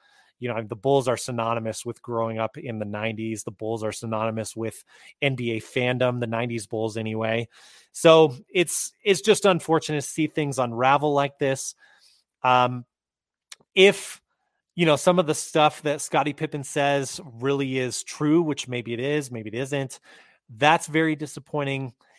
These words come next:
If it isn't true, it's also disappointing that Scottie Pippen is, is going out this way to sell a book. Um, you know, so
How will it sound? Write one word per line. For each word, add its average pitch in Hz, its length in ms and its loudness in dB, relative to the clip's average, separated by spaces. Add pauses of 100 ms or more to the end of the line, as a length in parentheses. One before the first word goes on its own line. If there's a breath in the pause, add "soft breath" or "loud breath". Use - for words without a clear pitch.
(200 soft breath)
If 151 180 -2
it 139 80 0
isn't 151 320 0
true, 156 460 0
it's - 220 -6
also 143 280 2
disappointing 123 760 -6
that 123 200 -4
Scottie 123 320 -4
Pippen 120 340 -10
is, 113 240 -10
is 113 180 -14
going 117 380 -6
out 113 280 -4
this - 240 -12
way 117 260 -6 (140)
to 110 360 -8 (420 soft breath)
sell 123 340 0
a 117 60 -2
book. 113 360 -6 (280)
Um, 107 540 -6 (720 loud breath)
you 131 100 -2
know, 113 240 0 (160)
so 147 460 6